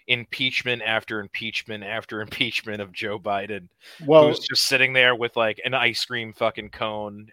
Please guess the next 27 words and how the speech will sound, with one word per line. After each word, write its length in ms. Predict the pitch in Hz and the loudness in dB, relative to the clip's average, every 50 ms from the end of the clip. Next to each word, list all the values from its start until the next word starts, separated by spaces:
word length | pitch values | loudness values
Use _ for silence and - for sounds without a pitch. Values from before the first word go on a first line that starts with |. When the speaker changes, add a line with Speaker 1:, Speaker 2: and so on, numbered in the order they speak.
| _ - | _ -2
Speaker 1:
at 180 | 110 104 98 | -2 -2 -2
his 200 | 104 107 101 - | -4 -8 -10 -8
fucking, 560 | - 113 101 101 - 107 101 95 98 95 98 _ _ _ _ _ _ _ _ _ _ | -6 -4 -4 -4 -4 -8 -12 -12 -14 -18 -20 _ _ _ _ _ _ _ _ _ _
his 160 | 127 117 110 | -10 -8 -8
impeachment. 640 | 113 110 - - - 113 - - - 123 - 226 - - | -10 -10 -10 -8 -8 -6 -6 -6 -8 -2 -2 -2 0 0
<laughs> 40 | - - - 370 - - - - - - | -2 0 0 -2 -4 -4 -12 -14 -2 6
Speaker 2:
The, 140 | - 151 160 | 6 8 8
the 180 | 165 147 143 156 | 8 6 4 4
shitty 400 | 139 - - 160 160 170 180 170 | 4 6 4 4 4 4 4 4
part, 320 | - 151 135 127 123 123 | 6 6 8 6 4 4
too, 520 | - 139 135 135 131 123 117 110 107 107 110 | 4 4 6 6 6 4 4 2 -2 -4 -4
is 280 | 123 123 120 120 110 101 | -4 -2 0 0 0 0
that 340 | 104 117 113 113 110 113 - - - - - _ | 2 2 2 2 0 -2 -4 -8 -16 -18 -18 _
most 420 | - 123 123 120 127 139 135 - - | -4 4 6 8 8 8 8 8 4
of 140 | 143 127 | 2 4
the, 400 | - - 120 117 113 - 381 247 - _ _ _ | 6 4 4 4 4 4 2 2 2 _ _ _
Speaker 1:
<laughs> 220 | _ _ _ _ - | _ _ _ _ -10
Speaker 2:
uh, 280 | 127 117 117 113 110 101 | -6 -6 -4 -4 -6 -8
secretaries 640 | 98 - - 127 110 - - - 123 113 110 107 92 | -8 -2 -2 -2 -2 -2 -2 0 0 0 0 -2 -6
of 120 | 95 92 | -8 -12
state, 420 | - - - 139 117 98 90 85 - _ _ _ _ | -8 -4 -4 -2 -2 -4 -6 -10 -16 _ _ _ _
um, 500 | - 92 92 87 87 85 85 85 85 85 _ _ _ _ _ _ _ _ _ _ _ _ _ _ _ - | -20 -18 -16 -16 -16 -16 -18 -20 -20 -20 _ _ _ _ _ _ _ _ _ _ _ _ _ _ _ -2
are 240 | 127 120 117 113 107 | 2 2 2 2 2
going, 400 | 104 117 113 113 110 113 123 - | 0 0 0 0 -2 -4 -6 -8
are, 320 | - 117 117 113 110 107 | -8 -8 -6 -6 -6 -8
are 160 | - 123 120 110 | -6 -6 -6 -6
actually, 600 | 107 113 110 - - - 113 113 110 107 101 | -6 -8 -8 -8 -8 -8 -6 -6 -6 -6 -8